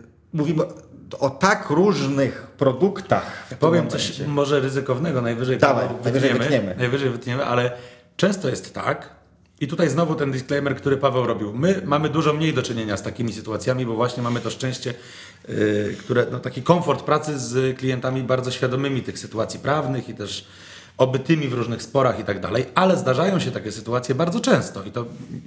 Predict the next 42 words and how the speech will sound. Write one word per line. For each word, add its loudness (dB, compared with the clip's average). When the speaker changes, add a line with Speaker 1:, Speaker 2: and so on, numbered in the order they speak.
Speaker 2:
nie 0
mówię 4
jako 0
przytyk -4
do 0
kogokolwiek, -2
tylko -6
też, -6
yy, -8
wskazuje 2
to -2
na 2
pewny 0
s-, -4
poziom 0
skomplikowania 2
tych -4
usług, -6
które -6
świadczymy, -6
że -4
klient 0
nie 2
wie, 2
czego -4
chce. -14
Speaker 1:
Tak, -2
klient 0
może 2
mówić 0
Speaker 2:
To 4
Speaker 1:
na 2
Speaker 2:
znaczy, 4
Speaker 1:
przykład 6
Speaker 2:
jemu 2
się 6
może 4
wydawać, 4
że -4
wie, -2
czego -8
chce, 0